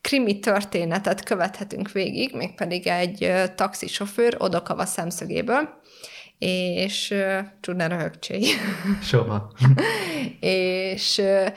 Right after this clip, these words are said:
Speaker 1: ebben a történetben egy, ö, cica lány eltűnik, és, ö, a, annak a történetnek a felgöngyölítését követhetjük végig, tehát az egész, ö,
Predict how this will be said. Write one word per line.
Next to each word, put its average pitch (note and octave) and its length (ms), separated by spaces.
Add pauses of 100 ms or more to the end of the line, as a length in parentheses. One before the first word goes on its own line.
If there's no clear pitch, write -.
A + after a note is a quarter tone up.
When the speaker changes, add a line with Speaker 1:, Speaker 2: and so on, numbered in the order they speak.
(220)
Speaker 1:
ebben A3 260
a G3 100
történetben G3 760
egy, F3+ 460
ö, F#3 340 (480)
cica G3+ 340
lány F#3 360
eltűnik, A3+ 1000 (540)
és, - 520
ö, F3+ 340 (600)
a, F2 360
annak F#3 440
a E3+ 100
történetnek F3+ 680
a F3 40
felgöngyölítését F3 1300
követhetjük E3 680
végig, A3+ 280
tehát F3+ 180
az F3+ 120
egész, F3+ 560
ö, F3 160